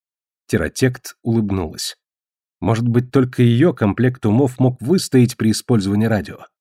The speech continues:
Если так, Терротект снова оглядела пейзаж.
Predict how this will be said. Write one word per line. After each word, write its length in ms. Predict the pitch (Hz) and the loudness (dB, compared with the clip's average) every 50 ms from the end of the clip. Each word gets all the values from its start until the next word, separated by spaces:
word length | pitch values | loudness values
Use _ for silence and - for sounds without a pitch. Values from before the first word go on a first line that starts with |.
| _ _ _ _ _ _ _ | _ _ _ _ _ _ _
Если 320 | - 98 - - - 95 82 | -8 -8 -8 -8 -8 -10 -12
так, 460 | - _ - 117 135 127 - - - _ _ _ _ _ _ _ _ _ _ _ _ _ _ _ _ _ _ _ _ _ | -8 _ -2 -2 -2 -2 -6 -16 -20 _ _ _ _ _ _ _ _ _ _ _ _ _ _ _ _ _ _ _ _ _
Терротект 720 | - 98 87 80 - - - 135 143 - - - - - _ _ | -2 0 0 -2 -2 0 0 0 0 0 -6 -18 -20 -20 _ _
снова 540 | - - - - 110 110 131 139 127 135 143 | -10 -10 -4 -2 2 2 4 4 2 2 0
оглядела 580 | - - 123 113 110 98 92 98 98 92 90 - | -2 -4 -4 -2 -2 -2 -2 -2 -4 -4 -6 -6
пейзаж. 640 | - 101 98 87 80 85 82 - - - - - | -6 -6 -6 -6 -6 -10 -12 -10 -12 -12 -14 -16